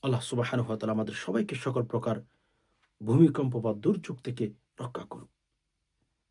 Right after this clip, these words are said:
এমন যেন কোনো বালা মুসিবত না আসে আমাদের গুনাহের কারণে। আল্লাহ, আমাদের কারণে যেন অন্য কোনো ভাইদের কষ্ট না হয়।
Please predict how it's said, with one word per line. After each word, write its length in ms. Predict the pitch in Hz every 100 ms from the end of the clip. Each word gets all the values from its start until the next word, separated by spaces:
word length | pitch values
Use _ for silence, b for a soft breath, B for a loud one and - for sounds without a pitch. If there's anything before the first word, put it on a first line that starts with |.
| _
এমন 360 | 160 165 226 185
যেন 220 | 170 151
কোনো 140 | 143
বালা 240 | 131 131 135
মুসিবত 500 | 127 123 123 110 -
না 60 |
আসে 300 | 104 107 -
আমাদের 300 | 120 123 113
গুনাহের 380 | 107 110 110 117
কারণে। 340 | 113 110 104 - -
আল্লাহ, 340 | 160 131 - _ _ _ _ _ _ _ _ _ _ _ _ _ _ _ _ _ _ _ -
আমাদের 360 | 131 131 127 123
কারণে 240 | 165 151
যেন 160 | 123 120
অন্য 360 | 113 175 160
কোনো 180 | - 131
ভাইদের 300 | 117 110 110
কষ্ট 280 | - 120 -
না 100 | 110
হয়। 200 | 107 -